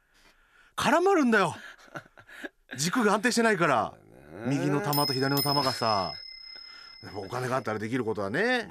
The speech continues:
Speaker 2: ね。
Speaker 1: いっぱいありますけど。
Speaker 2: まあ、見たんだ。一人で見たんだ、結局。
Speaker 1: 一人で見た。
Speaker 2: あ、一人で見たんだ。
Speaker 1: 二回ぐらい見たな。
Speaker 2: じゃあ、彼女と一緒に？
Speaker 1: いや、もう一人で見た。
Speaker 2: あ、一人で見たんだ。
Speaker 1: うん。
Speaker 2: その時彼女何やってんの？
Speaker 1: 寝てた。
Speaker 2: あ、夜中なんだ。
Speaker 1: うん。
Speaker 2: あー、なるほど、なるほど。
Speaker 1: そう、やっぱりちょっと俺もプロの顔出して、
Speaker 2: うん。
Speaker 1: あんま喋んなみたいな空気、
Speaker 2: <laughs>
Speaker 1: ちょっと出すわけよ。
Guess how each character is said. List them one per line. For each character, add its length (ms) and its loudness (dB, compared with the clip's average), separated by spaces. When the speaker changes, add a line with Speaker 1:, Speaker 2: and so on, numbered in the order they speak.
Speaker 2:
ね。 280 0
Speaker 1:
い 20 -
っ 20 -4
ぱ 80 -4
い 40 -4
あ 40 -4
り 80 -2
ま 160 -2
す 140 -10
け 160 -4
ど。 280 -2
Speaker 2:
ま 80 0
あ、 40 0
見 100 -2
た 200 0
ん 140 -8
だ。 100 -10
一 40 -16
人 140 -4
で 100 -4
見 60 -8
た 100 -12
ん 20 -16
だ、 60 -16
結 240 -14
局。 80 -16
Speaker 1:
一 60 -16
人 160 0
で 80 -2
見 80 -4
た。 60 -2
Speaker 2:
あ、 100 -6
一 60 -12
人 100 -6
で 80 -2
見 80 -4
た 100 -6
ん 60 -12
だ。 80 -20
Speaker 1:
二 160 -10
回 240 -2
ぐ 80 2
ら 80 2
い 60 0
見 80 -2
た 100 -2
な。 80 -4
Speaker 2:
じ 60 -6
ゃ 20 -6
あ、 60 -8
彼 0 -
女 20 -18
と 160 -20
一 80 2
緒 0 -
に？ 0 -
Speaker 1:
い 80 2
や、 60 2
も 80 0
う 20 0
一 40 -8
人 100 0
で 60 2
見 60 -2
た。 60 0
Speaker 2:
あ、 40 0
一 20 -2
人 20 -2
で 60 2
見 60 -2
た 100 -2
ん 40 -8
だ。 80 -14
Speaker 1:
う 80 -2
ん。 20 2
Speaker 2:
そ 80 2
の 40 -2
時 100 -6
彼 180 -4
女 60 -6
何 100 -4
や 40 -6
っ 40 -12
て 100 -14
ん 20 -12
の？ 140 -16
Speaker 1:
寝 120 -2
て 120 -4
た。 240 -4
Speaker 2:
あ、 120 -4
夜 180 0
中 540 4
な 100 0
ん 80 -4
だ。 180 -6
Speaker 1:
う 80 0
ん。 260 2
Speaker 2:
あ 400 0
ー、 20 -2
な 100 -2
る 60 -4
ほ 60 -6
ど、 60 -6
な 40 -8
る 80 -8
ほ 60 -8
ど。 60 -12
Speaker 1:
そ 80 -2
う、 20 -
や 40 2
っ 40 -6
ぱ 120 2
り 80 0
ち 80 -2
ょ 40 -2
っ 20 -2
と 80 0
俺 80 2
も 80 -4
プ 100 -4
ロ 80 2
の 80 0
顔 140 0
出 80 -4
し 80 -12
て、 80 -4
Speaker 2:
う 60 -4
ん。 20 -8
Speaker 1:
あ 160 -6
ん 40 -4
ま 60 -4
喋 300 -2
ん 40 -2
な 80 -2
み 100 -8
た 100 -8
い 20 -8
な 80 -8
空 160 -2
気、 80 -4
Speaker 2:
<laughs> 240 -8
Speaker 1:
ち 80 -10
ょ 20 -10
っ 40 -4
と 60 2
出 40 2
す 100 -8
わ 120 -4
け 80 -14
よ。 80 -14